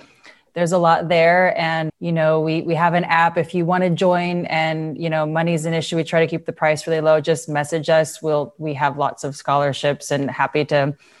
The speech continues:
happy to help. You know, I, that, I just feel that way. If, if,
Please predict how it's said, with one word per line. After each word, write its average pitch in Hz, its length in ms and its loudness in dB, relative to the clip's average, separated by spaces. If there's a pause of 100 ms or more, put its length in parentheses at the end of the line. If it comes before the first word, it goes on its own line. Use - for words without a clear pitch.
(240)
happy 170 280 0
to 170 100 4
help. 165 320 2
You 156 100 -2
know, 147 100 0
I, 143 220 0 (120)
that, 143 160 -2
I 151 80 -4
just 165 280 -6
feel 175 180 0
that 160 200 2
way. 160 260 2
If, 151 180 -4
if, - 260 -8